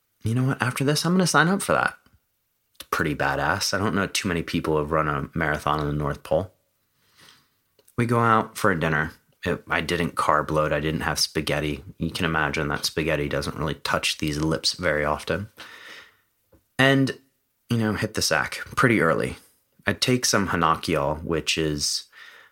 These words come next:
it's not a peptide, but it's something to help reduce the anxiety a little bit before the race. And, you know, as somebody like David Goggins once said, "Nobody really sleeps well the night before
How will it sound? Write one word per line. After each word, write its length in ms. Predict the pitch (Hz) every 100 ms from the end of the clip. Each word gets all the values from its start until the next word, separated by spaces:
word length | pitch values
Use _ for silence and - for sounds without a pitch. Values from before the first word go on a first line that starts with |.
| _ _ _ _ _
it's 140 | - 143
not 160 | 160
a 60 | 143
peptide, 600 | - 87 - - 71 110 -
but 320 | 98 90 87 -
it's 220 | 92 -
something 500 | - 131 127 123 117
to 400 | - 104 95 87 76
help 320 | - 95 - -
reduce 340 | 87 82 85 -
the 120 | 87
anxiety 500 | 80 78 73 76 76
a 80 | 71
little 240 | 73 73
bit 280 | 69 73 - - - - - - 90
before 640 | 85 - - 90 87 80
the 120 | 82
race. 540 | 73 71 71 - - -
And, 360 | 98 92 90 85 - _ -
you 80 | 95
know, 160 | 87
as 480 | 85 82 80 - - -
somebody 340 | - 139 156
like 200 | 120 90
David 340 | 92 90 85 78
Goggins 760 | 80 78 76 73 71 - - - -
once 480 | 92 80 78 - -
said, 460 | 80 - 76 69 - _ _ _ _ _ -
"Nobody 420 | 123 123 110 98
really 300 | 87 85 82
sleeps 400 | - 82 76 -
well 260 | 76 71
the 120 | 71 71
night 240 | 71 -
before 500 | - - 71 69